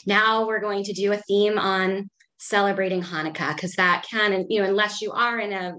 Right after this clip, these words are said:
truly sort of religious context where, you know, when I teach at the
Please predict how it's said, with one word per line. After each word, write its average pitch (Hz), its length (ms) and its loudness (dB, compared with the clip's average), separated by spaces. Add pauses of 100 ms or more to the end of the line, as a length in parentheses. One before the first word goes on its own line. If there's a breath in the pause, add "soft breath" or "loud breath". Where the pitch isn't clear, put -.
(120)
truly 185 560 0 (260 loud breath)
sort - 180 -8
of 185 120 -6
religious 277 720 0 (140)
context 233 580 -2
where, 202 160 2
you 196 160 0
know, 196 100 2
when 190 100 2
I 185 120 0
teach 190 320 -6
at 180 100 -6
the 175 340 2